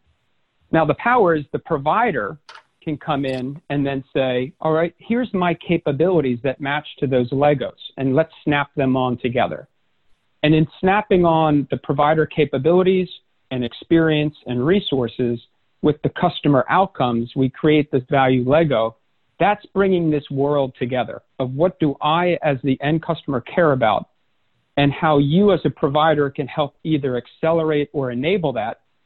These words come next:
And snapping those on together to create that value Lego allows us to now have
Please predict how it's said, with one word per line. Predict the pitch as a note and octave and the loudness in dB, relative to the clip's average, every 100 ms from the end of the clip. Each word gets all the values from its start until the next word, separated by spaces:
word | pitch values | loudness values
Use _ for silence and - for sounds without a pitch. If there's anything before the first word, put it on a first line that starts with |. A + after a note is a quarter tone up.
| _ - | _ -6
And | C#3 - | -6 -4
snapping | E3+ F3 G3 G3 F3 | -2 -2 0 2 4
those | D#3+ C#3+ - | 2 0 -4
on | D#3+ D3+ D3 | -2 0 0
together | C#3 B2 D3 C#3+ B2 A#2+ | -2 2 2 2 0 -2
to | C3 | -6
create | - D3 C3 B2+ C3+ | -4 0 2 2 -2
that | C3 C#3+ | -4 -2
value | C3+ C3 B2+ B2+ | 0 2 0 2
Lego | D#3+ E3 C3+ A2+ A#2 _ _ _ _ _ - | 2 2 0 -2 -6 _ _ _ _ _ -2
allows | C3 C#3+ E3 F#3 D#3 | 0 2 2 2 0
us | C#3 B2+ - | -4 -8 -10
to | D#3 | -10
now | C#3+ C#3+ C3+ | -8 -8 -8
have | D3+ C#3 C3+ | -6 -4 -4